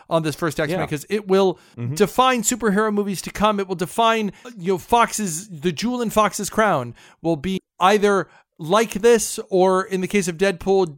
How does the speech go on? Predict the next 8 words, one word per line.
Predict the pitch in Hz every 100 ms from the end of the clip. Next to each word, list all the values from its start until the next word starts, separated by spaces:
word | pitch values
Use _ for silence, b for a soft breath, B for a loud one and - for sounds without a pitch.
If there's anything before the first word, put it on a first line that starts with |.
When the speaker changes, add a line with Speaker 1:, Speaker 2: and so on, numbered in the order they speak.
| -
Speaker 1:
deliberately | 165 170 208 226 220
railing | 208 220 220
against | 214 226 220 139 - 120
this. | 117 - - -
But | 131 147 143
this | 208 208
is | 202 180 143
Speaker 2:
Mm-hmm. | 127